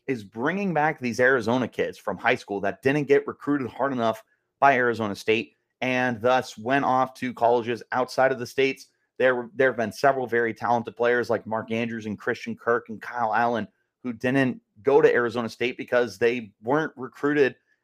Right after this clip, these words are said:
as hard as they should have been. Now you're seeing former prospects from Arizona that are coming back, like highly re-, highly regarded four stars in Jake Smith and Jacob Conover, wide receiver and quarterback respectively,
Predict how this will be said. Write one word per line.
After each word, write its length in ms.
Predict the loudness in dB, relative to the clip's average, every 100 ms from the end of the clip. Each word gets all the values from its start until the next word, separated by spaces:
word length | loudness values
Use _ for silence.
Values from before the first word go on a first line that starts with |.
| _
as 340 | 0 2 0 -2
hard 380 | 0 2 2
as 80 | 0
they 100 | -4
should 200 | -2 -4
have 100 | -4
been. 200 | -8 -8 _ _ _ _ _ _ _
Now 200 | -2 0
you're 140 | 0 -4
seeing 340 | -2 -2 -2
former 640 | -4 -2 -2 0 0 -2 -6 _ _ _
prospects 540 | -2 0 0 0 -2 -2
from 280 | -2 -2
Arizona 560 | 0 0 0 0 -2 0
that 140 | 0
are 60 | -2
coming 320 | -4 -4 0
back, 300 | 4 4 2 -4 _ _
like 240 | -2 -2
highly 380 | -4 -4 0 0
re-, 140 | 0 -4 _ -20 -20 _
highly 460 | -16 -4 -2 -2 -4
regarded 520 | -2 2 2 2 -2
four 180 | -6 -6
stars 440 | -2 2 4 2 0 _ _ -8
in 160 | -6
Jake 300 | -2 -2 -2
Smith 340 | -4 -4 -2 -2 -6
and 180 | -6 -4
Jacob 280 | -4 -6
Conover, 580 | -2 0 2 4 2 2 _ _
wide 200 | 0 0
receiver 320 | -4 -8 -8
and 100 | -4
quarterback 340 | -2 0 -2
respectively, 680 | -6 -2 -2 -2 -6 -6 -8